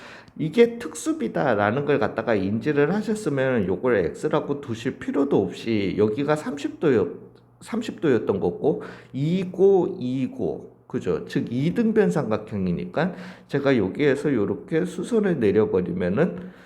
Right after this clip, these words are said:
직각삼각형 두 개가 되게 되고요. 그러면 자연스럽게 일 대, 이 대, 루트 삼이다. 요게 루트 삼이다 나오게 되니까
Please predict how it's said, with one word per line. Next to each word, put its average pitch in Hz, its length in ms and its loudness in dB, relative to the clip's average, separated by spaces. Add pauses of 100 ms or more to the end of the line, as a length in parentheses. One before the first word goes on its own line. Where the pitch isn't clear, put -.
(280)
직각삼각형 175 800 -2
두 110 120 -8
개가 110 280 2
되게 87 320 -2
되고요. - 520 -2
그러면 131 360 -2
자연스럽게 160 840 2
일 147 500 -2
대, 160 280 2
이 117 440 -2
대, 170 360 4
루트 147 600 -2
삼이다. 127 760 -4
요게 165 440 2
루트 123 440 -4
삼이다 165 460 -2
나오게 92 420 0
되니까 120 520 0